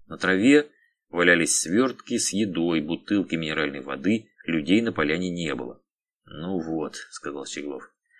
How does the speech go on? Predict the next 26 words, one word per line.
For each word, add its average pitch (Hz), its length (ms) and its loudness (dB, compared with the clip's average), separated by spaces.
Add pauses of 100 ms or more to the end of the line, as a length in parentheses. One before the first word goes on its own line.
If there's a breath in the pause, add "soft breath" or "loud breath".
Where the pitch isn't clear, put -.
(420 soft breath)
«вы 104 260 -2
своей 107 400 2
пальбой 104 480 4
всех - 380 0
распугали. 92 760 2 (320)
Впрочем, - 540 -8
так 78 240 -2
даже 76 260 -4
лучше. 73 440 -6 (1000)
Сейчас 90 420 2
я 85 100 0
свяжусь 80 420 -4
со - 120 -8
своими. 78 600 -4 (380)
Пускай 92 380 0
обеспечивают 78 760 -4
тут - 200 -14
охрану 85 500 -6
и 76 60 -4
решают, 76 500 -4
как 71 180 -14
быть 69 300 -10
дальше. 67 480 -10
Я 82 220 -2
свое 78 380 -4
дело 73 400 -8